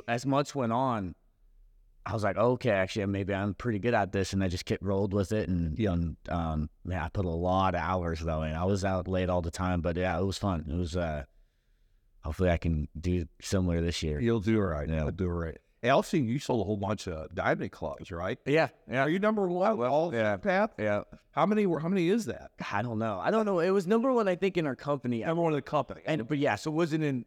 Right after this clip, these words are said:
Speaker 2: The whole, whole organization.
Speaker 1: Yeah, I wish, thank God. I, I don't get that.
Speaker 2: I did, I, I did do my, my, my research.
Speaker 1: Yeah.
Speaker 2: I know
Speaker 1: Yeah.
Speaker 2: Steve dissected
Speaker 1: Yeah.
Speaker 2: that.
Speaker 1: Yeah. No, I, I think it was number one in the company.
Speaker 2: But still, that's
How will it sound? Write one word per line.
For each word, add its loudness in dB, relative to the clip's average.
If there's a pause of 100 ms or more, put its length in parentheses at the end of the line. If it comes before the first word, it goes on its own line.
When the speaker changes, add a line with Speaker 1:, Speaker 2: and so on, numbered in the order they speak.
Speaker 2:
The -2
whole, 4
whole 0
organization. -2
Speaker 1:
Yeah, 6
I 6
wish, 2
thank 0
God. -2
I, 0
I 2
don't -2
get -6
that. -4
Speaker 2:
I -2
did, 0
I, 2
I 4
did 0
do 2
my, 2
my, 4
my 2
research. 0
Speaker 1:
Yeah. 2
Speaker 2:
I -2
know 0
Speaker 1:
Yeah. 4
Speaker 2:
Steve 0
dissected -2
Speaker 1:
Yeah. 2
Speaker 2:
that. -6
Speaker 1:
Yeah. 2
No, -4
I, 0
I 4
think -2
it 0
was -2
number 0
one 0
in -2
the -6
company. -8
Speaker 2:
But 0
still, 2
that's 0